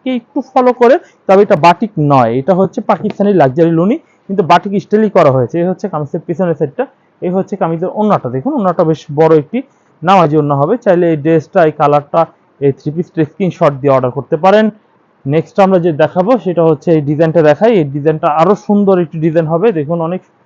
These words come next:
সুন্দর একটি ডিজাইন। দেখুন এটা রংধনু ডিজাইন বলতে পারেন। ডিজাইনটা উপর থেকে নিচ পর্যন্ত দেখতে অনেক সুন্দর। এই হচ্ছে কামিজটির সামনের সাইডটা, আর এই হচ্ছে কামিজের পেছনের সাইড।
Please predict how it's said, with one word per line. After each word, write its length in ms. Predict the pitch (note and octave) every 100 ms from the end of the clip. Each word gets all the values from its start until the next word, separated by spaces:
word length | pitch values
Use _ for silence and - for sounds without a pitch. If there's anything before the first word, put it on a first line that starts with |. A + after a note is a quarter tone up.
| _ _ _
সুন্দর 500 | _ F#3+ G3+ G3+ G3
একটি 220 | F3+ F3+
ডিজাইন। 340 | D3+ D3+ F3 C#4 _ -
দেখুন 300 | C3 B2 A#2+ A2+ _ _ _ _ -
এটা 240 | D3 E3+
রংধনু 520 | E3+ F3+ F#3+ D#3+ G3 F#3+
ডিজাইন 320 | F3 F3 E3+
বলতে 260 | D#3+ D3
পারেন। 320 | D3+ D#3+ G3 G#3+
ডিজাইনটা 340 | D#3+ E3 D#3
উপর 240 | D#3+ D#3+ G#3+
থেকে 220 | G3 F#3+
নিচ 160 | F3 -
পর্যন্ত 280 | F#3 F3+ E3
দেখতে 320 | C#3+ D3 -
অনেক 200 | D3+ F#3
সুন্দর। 380 | - G3 F#3+ F3 - _ _ -
এই 100 | D#3+
হচ্ছে 260 | F3+ F#3
কামিজটির 340 | F3+ E3+ - F3+
সামনের 340 | - D#3 E3+
সাইডটা, 380 | - D#3+ - B3+ _ _ _
আর 140 | C3+ D3
এই 80 |
হচ্ছে 260 | E3 E3+ F#3
কামিজের 400 | - E3 D#3+ D#3+
পেছনের 380 | E3 D#3+ F3+ E3+
সাইড। 200 | E3+